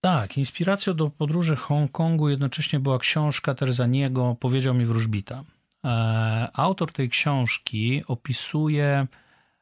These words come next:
autor tej książki około dwudziestu lat przed jej napisaniem, e, poszedł w Hongkongu na ulicę wróżbitów i jeden z nich przypowiedział mu,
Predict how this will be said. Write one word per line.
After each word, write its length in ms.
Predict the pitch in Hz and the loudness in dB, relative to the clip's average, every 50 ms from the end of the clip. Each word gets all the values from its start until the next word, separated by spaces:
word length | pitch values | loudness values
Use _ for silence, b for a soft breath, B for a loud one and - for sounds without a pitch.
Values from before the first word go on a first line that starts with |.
| b b b _ _ _ _ _ _ _ _ _ _ _ _ _ _ _ - | b b b _ _ _ _ _ _ _ _ _ _ _ _ _ _ _ -2
autor 340 | 135 156 180 - 180 156 - | 0 0 0 0 -4 -6 -4
tej 240 | - 143 135 127 | -2 0 0 0
książki 920 | 120 - - - 147 143 131 120 110 - - - - - 110 110 117 123 127 | 2 2 2 2 2 2 2 2 0 0 -4 -6 -6 -4 -2 0 0 0 0
około 300 | 117 - - - 117 113 | -2 -4 -2 -2 -2 0
dwudziestu 800 | 107 120 117 113 135 143 135 - - - 127 120 117 117 110 110 | 0 0 0 0 0 0 0 -2 -2 -2 0 0 0 0 -2 -2
lat 280 | 120 117 123 127 123 - | 0 2 2 2 2 0
przed 200 | - - 110 107 | -2 -4 -2 -2
jej 140 | 110 110 110 | -2 0 0
napisaniem, 840 | 107 107 - - - - - 110 107 107 107 107 113 127 147 170 165 b b b b b b b b b - - | -2 -2 -2 -2 -2 0 0 0 -2 -2 -2 0 0 0 0 -2 -2 b b b b b b b b b -4 -2
e, 420 | 113 113 113 113 113 113 113 113 - | 0 2 2 2 2 2 0 0 0
poszedł 320 | - 170 175 - - 156 - | 0 -2 0 0 -2 -4 -2
w 40 | |
Hongkongu 400 | - 147 135 123 139 139 131 131 | 0 0 0 2 2 2 2 2
na 100 | 127 127 | 2 2
ulicę 320 | 123 123 120 123 - 127 117 | 2 2 2 0 0 0 0
wróżbitów 840 | 117 117 113 110 110 110 104 104 - - 120 131 156 175 - - - b b b b b b b - | 0 0 0 0 0 -2 -2 -2 -2 -2 0 0 0 -2 -4 -8 -18 b b b b b b b -2
i 220 | 135 135 131 131 | 0 2 2 2
jeden 300 | 143 160 160 175 165 147 | 2 2 0 0 0 0
z 80 | 131 127 | 0 0
nich 200 | 151 160 151 - | 0 0 0 0
przypowiedział 840 | - - 147 - 147 131 131 139 147 143 143 147 143 139 139 131 160 - _ _ _ _ - - | -2 -2 -2 -2 -2 -2 0 0 0 0 0 0 0 0 -2 -4 -6 -10 _ _ _ _ -4 -2
mu, 520 | 147 135 139 139 139 139 143 147 - - | 0 2 2 2 2 2 0 -2 -4 -8